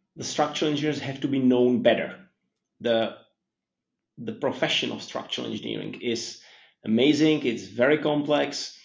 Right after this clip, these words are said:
Uh, it's extremely beneficial to the whole process. And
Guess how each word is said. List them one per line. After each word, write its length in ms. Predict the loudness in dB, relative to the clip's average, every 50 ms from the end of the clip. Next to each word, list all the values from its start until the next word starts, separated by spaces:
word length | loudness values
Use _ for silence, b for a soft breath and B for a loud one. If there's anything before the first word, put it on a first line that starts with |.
| B B B B B B B -8
Uh, 200 | -6 -6 -6 -6 -8
it's 180 | -10 -10 -10
extremely 880 | -10 -10 -10 -8 -4 -2 2 2 4 4 4 4 4 2 2 0 -2 -4
beneficial 460 | -2 -2 -2 -2 -2 -2 -2 -2 -2 -2
to 120 | -2 -2
the 80 | -2 0
whole 240 | 2 2 0 0
process. 680 | 0 -2 -2 -2 -2 -2 -2 -2 -2 -4 -6 -10 -16 b b b b b b b b b b -4
And 300 | -2 -2 0 -2 -4